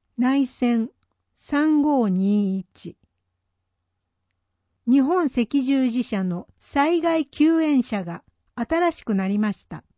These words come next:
日本赤十字社奈良県支部が寄贈を受けた二十四台の災害救援車のうち一台が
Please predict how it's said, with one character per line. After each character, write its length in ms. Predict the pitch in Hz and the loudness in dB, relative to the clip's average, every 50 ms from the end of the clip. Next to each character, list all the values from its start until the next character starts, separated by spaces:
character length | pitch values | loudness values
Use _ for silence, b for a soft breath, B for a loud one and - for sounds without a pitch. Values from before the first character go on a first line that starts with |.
| _ _ _ _ _ _ _ _ _ _ _ _ _ _ _ _ _ _ _ _ _ _ _ _ _ _ _ _ - | _ _ _ _ _ _ _ _ _ _ _ _ _ _ _ _ _ _ _ _ _ _ _ _ _ _ _ _ -2
日 160 | 233 247 277 | 2 2 2
本 240 | 247 294 349 359 339 | 2 2 0 0 -2
赤 180 | 277 - 240 202 - 254 254 | -2 -4 -4 -6 -2 -2 -2
十 260 | 226 233 254 247 240 220 | -2 0 -2 -2 -2 -2
字 160 | - 240 220 | -4 -6 -6
社 340 | - - 190 180 170 - _ _ _ - | -6 -6 -8 -8 -10 -10 _ _ _ -2
奈 260 | 214 240 269 302 330 | -2 0 0 0 -2
良 40 | 311 | -4
県 220 | - 320 311 311 285 | -4 -4 -4 -4 -4
支 160 | - - 285 | -4 -6 -6
部 160 | 226 226 202 | -4 -4 -4
が 220 | 175 180 170 180 - _ _ _ - | -6 -6 -8 -10 -12 _ _ _ -8
寄 180 | - 247 240 | -2 -2 -2
贈 460 | 233 262 320 311 311 302 302 294 285 285 | 0 2 2 2 2 2 2 2 2 0
を 20 | |
受 220 | 262 - - 202 | 0 -2 -6 -6
け 60 | - - | -6 -6
た 240 | 175 170 170 - _ _ _ _ _ - | -10 -10 -12 -12 _ _ _ _ _ -2
二 180 | - 285 349 359 | 0 2 2 2
十 260 | 294 - 285 254 233 220 | 0 0 0 0 2 2
四 300 | 214 233 240 233 226 208 | 2 2 2 2 2 2
台 280 | 202 196 185 185 180 | 0 0 -2 -2 -2
の 260 | 175 170 170 170 208 _ _ _ _ | -4 -4 -6 -8 -10 _ _ _ _
災 420 | _ - 269 277 302 330 330 302 | _ -6 -2 0 0 0 0 0
害 240 | 320 311 311 302 247 | -2 -2 -2 -4 -6
救 360 | - - 294 302 302 302 294 | -6 -2 0 0 0 0 0
援 180 | 285 277 262 233 | 0 0 0 0
車 200 | - 202 185 180 | -2 -4 -4 -4
の 140 | 175 170 | -4 -4
う 80 | 170 175 | -4 -6
ち 380 | 160 _ - - 196 180 - _ _ _ _ - | -8 _ -12 -10 -8 -8 -8 _ _ _ _ -10
一 280 | 214 214 - - 320 302 | -10 -10 -6 -4 -4 -2
台 300 | 277 254 220 196 185 160 | 0 0 0 -2 -4 -6
が 180 | 165 160 - | -8 -10 -12